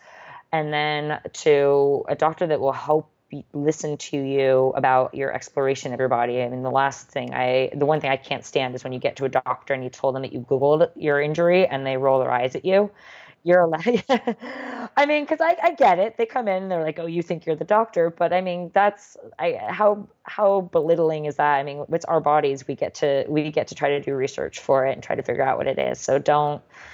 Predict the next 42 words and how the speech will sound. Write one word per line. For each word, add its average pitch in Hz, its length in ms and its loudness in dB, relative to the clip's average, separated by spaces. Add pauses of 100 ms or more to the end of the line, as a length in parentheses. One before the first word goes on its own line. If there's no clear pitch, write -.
(260)
so 156 280 2
don't 160 280 2
make 156 160 -2
me 151 80 -6
feel 143 200 0
bad 139 400 2
about 131 360 -6
trying 135 280 -12
to 127 260 -4
understand 127 580 -6
what's 135 140 -4
going 127 240 -2
on 127 160 -4
with 143 220 -8
me. 123 300 -8
So, 139 380 2
um, 131 460 -2
so - 140 -2
I 151 40 2
think 151 280 -4
that 143 160 2
it's 143 240 0
a 156 80 2
journey 143 300 -4
together, 131 460 0
and 123 140 -8
you 127 60 -2
guys 135 160 -2
have - 240 -6
to, 123 340 -4 (340)
uh, 113 140 -6 (140)
going 151 160 2
back 139 160 -6
to 147 80 -4
what - 80 -2
I - 20 -2
said 135 260 -4
before, - 540 0
is - 200 -12
there's - 140 -8
only 147 140 -6
one 139 320 -2